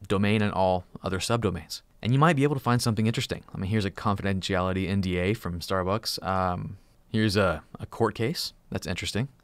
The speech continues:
I even found a bike to work list. Now, this might seem silly. Like, "Chuck, this is not hacking. We're just looking up information on companies." That's the point, though. You see, this information, while it might seem, mu-, uh, silly and, and not harmful at all,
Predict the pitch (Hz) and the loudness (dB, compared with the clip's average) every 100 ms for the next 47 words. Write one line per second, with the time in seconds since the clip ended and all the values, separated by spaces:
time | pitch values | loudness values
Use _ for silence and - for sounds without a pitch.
0 | - 110 139 143 143 101 95 110 - 117 | -2 2 2 2 2 2 2 0 0 -2
1 | 87 101 - 92 - - - - - - | 0 -2 -2 -8 -8 -14 -20 -20 -20 -8
2 | - 135 - _ - - 147 165 190 190 | 0 0 -2 _ -20 -6 0 2 4 2
3 | - 147 120 - 82 - - - 110 110 | 2 2 2 2 -2 -6 -12 2 2 2
4 | - - 165 - 175 156 107 - - 90 | -2 2 2 2 2 4 4 0 0 0
5 | 92 87 92 120 139 - - 110 127 127 | 0 -4 0 2 4 2 2 0 2 2
6 | 123 110 107 107 110 92 123 120 - - | 2 2 2 2 0 0 -2 -2 -6 -12
7 | - - 147 165 - - 190 202 - 85 | -16 -6 0 0 -2 2 4 4 2 -4
8 | - - - 117 147 165 175 147 151 127 | -4 -10 -2 4 4 4 4 4 4 4
9 | 110 131 110 127 - - 123 120 110 - | 4 4 2 0 0 0 2 2 0 -6
10 | - - - 104 - 107 98 78 - 165 | -20 -14 -2 -2 0 0 0 0 4 4
11 | 110 85 - 98 101 - 104 110 113 - | 4 2 -2 -2 0 0 2 4 4 2
12 | 139 120 104 98 117 - - | 0 2 2 4 2 0 -10